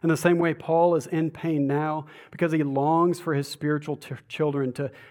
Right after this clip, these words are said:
to go forth, to, to be free, to be independent, to stand and walk on their own. He says it like this in Colossians one, "Christ is the one we proclaim,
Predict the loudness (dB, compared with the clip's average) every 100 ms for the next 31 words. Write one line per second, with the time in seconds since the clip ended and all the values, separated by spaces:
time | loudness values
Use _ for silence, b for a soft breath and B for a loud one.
0 | B -4 2 2 2 0 0 0 -6 -8
1 | -8 -6 -4 0 0 -2 -2 0 2 0
2 | -4 -2 -2 -2 -2 -4 -4 -8 -14 -14
3 | -6 -4 -2 -2 -4 -8 B B -6 -4
4 | -4 -4 -6 -10 -20 _ b b -6 -4
5 | -4 -6 -8 -8 -10 -16 -20 _ _ _
6 | _ _ _ _ _ _ -4 0 0 2
7 | 0 0 -2 -4 -2 -2 -2 -6 -6 -6
8 | -6 -8 B B B -8 -2 2 2 0
9 | -6 -4 -2 -2 -2 -4 -8 -14 -12 -12
10 | -10 -14